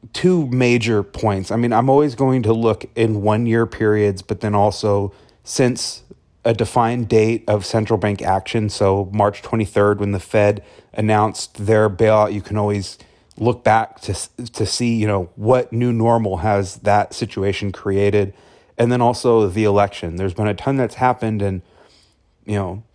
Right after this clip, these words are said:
those policies that we're voting on implicitly with, you know,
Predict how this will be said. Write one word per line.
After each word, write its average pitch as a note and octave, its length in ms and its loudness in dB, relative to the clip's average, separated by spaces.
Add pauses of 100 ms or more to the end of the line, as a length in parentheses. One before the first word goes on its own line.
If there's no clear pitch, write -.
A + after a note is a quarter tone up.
(200)
those B2+ 280 0
policies A#2 640 -2
that G2+ 420 0 (120)
we're A2+ 300 0
voting A2+ 400 0
on G#2 220 0
implicitly A2 640 -2
with, G2+ 440 -4 (840)
you G2 220 -8
know, E2+ 220 -12